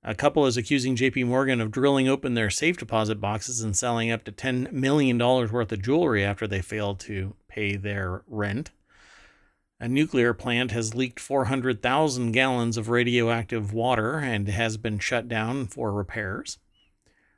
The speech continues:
Yes, the I R S does want you to report stolen items, unless you return them, of course. A new game called Witchfire looks pretty good.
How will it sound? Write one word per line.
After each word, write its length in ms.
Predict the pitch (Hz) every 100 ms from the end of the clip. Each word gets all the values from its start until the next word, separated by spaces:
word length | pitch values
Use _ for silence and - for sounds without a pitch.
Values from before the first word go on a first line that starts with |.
| _ _ _ _ _ _ -
Yes, 440 | 131 120 131 - -
the 160 | 143
I 160 | 143 147
R 180 | 139 143
S 220 | 151 147
does 380 | - 185 254 220
want 260 | 156 123
you 220 | 113 107 104
to 120 | 123
report 460 | 117 107 123 113
stolen 400 | - - 123 117
items, 400 | 107 101 123 175
unless 340 | 160 139 117 -
you 80 | 107
return 400 | 92 - 113 101
them, 200 | 90 90
of 160 | 87
course. 360 | - 98 175 - _ _ _ _ _ _ _ _ _ _ - - _ _ _ -
A 40 |
new 120 | 151
game 220 | 147 165
called 200 | 156 143
Witchfire 580 | 120 180 - 123 117 117
looks 220 | 117 113
pretty 300 | - 120 107
good. 240 | 104 131